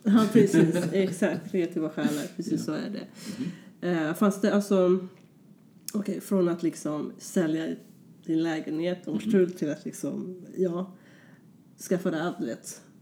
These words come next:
Speaker 1: skaffa ett
Speaker 2: Mm.
Speaker 1: galleri, två
Speaker 2: Mhm.
Speaker 1: veckor,
Speaker 2: Mhm.
Speaker 1: trehundrafemtio personer,
Speaker 2: Mhm.
Speaker 1: man köper upp den, alltså
Speaker 2: Mhm.
Speaker 1: hela den låten, alltså jag är så här, "Ah, I'm impressed, I like that stuff." Jag tycker att det där är, ja, men
Speaker 2: Tack.
Speaker 1: jag tycker att, jag tycker till och med här i,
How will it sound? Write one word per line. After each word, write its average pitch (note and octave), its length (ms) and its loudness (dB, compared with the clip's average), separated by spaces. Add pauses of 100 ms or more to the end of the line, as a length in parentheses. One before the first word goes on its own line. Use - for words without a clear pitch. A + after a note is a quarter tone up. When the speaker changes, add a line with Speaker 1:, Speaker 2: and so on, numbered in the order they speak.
(160)
Speaker 1:
skaffa F#3+ 60 -2 (100)
ett - 60 4
Speaker 2:
Mm. E3 40 2
Speaker 1:
galleri, G3 460 4
två F#3 200 -2
Speaker 2:
Mhm. E3+ 80 2
Speaker 1:
veckor, E3+ 480 0 (180)
Speaker 2:
Mhm. G#3 160 -4
Speaker 1:
trehundrafemtio F3+ 540 4
personer, F#3+ 720 2
Speaker 2:
Mhm. A3+ 120 -6 (340)
Speaker 1:
man E3 120 0
köper F3 400 -2
upp F#3+ 240 0
den, F3 380 0
alltså - 200 0
Speaker 2:
Mhm. G#3+ 100 10
Speaker 1:
hela A3+ 160 6
den G3 180 4
låten, E3+ 260 2
alltså - 180 -6
jag F#3 240 2
är - 60 2
så F3 80 0
här, C3 220 -6
"Ah, G3 200 0 (140)
I'm D#3+ 320 0
impressed, E3 640 2
I A3+ 40 4
like G3+ 400 6
that F3+ 140 4
stuff." F#3 300 2
Jag E3+ 160 2
tycker F3 220 0
att - 60 -10
det F#3 80 0
där E3 240 2
är, C#3+ 140 -2
ja, G3 280 4
men D3 180 2
Speaker 2:
Tack. - 80 0 (560)
Speaker 1:
jag F3 180 0
tycker D3+ 340 -2
att, - 80 -2
jag D3 100 -2
tycker F#3+ 200 2
till G3 120 6
och F3 40 8
med E3+ 120 4
här E3+ 160 2
i, D#3 360 2